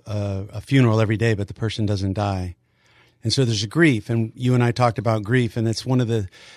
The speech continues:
real traumas of the fall. There's grief in our relationships, there's death to vision, there's death to loved ones, there's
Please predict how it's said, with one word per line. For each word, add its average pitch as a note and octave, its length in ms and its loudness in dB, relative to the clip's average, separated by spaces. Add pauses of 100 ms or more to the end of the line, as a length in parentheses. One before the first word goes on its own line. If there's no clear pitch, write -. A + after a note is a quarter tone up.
(140)
real D#3+ 320 8
traumas B2 1000 2
of A2 180 -8
the A2+ 80 -2
fall. G#2 420 -2
There's G#2 240 -4
grief B2 520 0
in A2+ 200 0
our G#2+ 120 0
relationships, A#2+ 840 0
there's G2 260 -8
death B2 320 -2
to C3 80 -4
vision, A#2+ 480 2
there's G2+ 260 -4
death A2 300 -4 (400)
to - 100 -4
loved A2+ 360 0
ones, A#2 540 0 (480)
there's A#2 460 -2